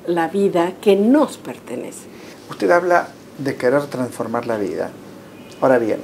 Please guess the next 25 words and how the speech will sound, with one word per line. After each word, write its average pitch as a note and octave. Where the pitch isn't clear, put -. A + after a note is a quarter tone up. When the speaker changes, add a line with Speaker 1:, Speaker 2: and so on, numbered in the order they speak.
Speaker 2:
no C#3
siempre D#3
el A#2+
inconsciente A2+
nos A#2+
permite A2
llevar B2
adelante A#2
ese A2
deseo. G2+
Speaker 1:
Claro, -
muy E3+
buen E3
punto. -
¿Por A#3+
qué D4
no C4+
nos G#3
lo E3+
permite? D3
Porque C#4+
la C4+
voluntad G3+
está G3
fracturada, C4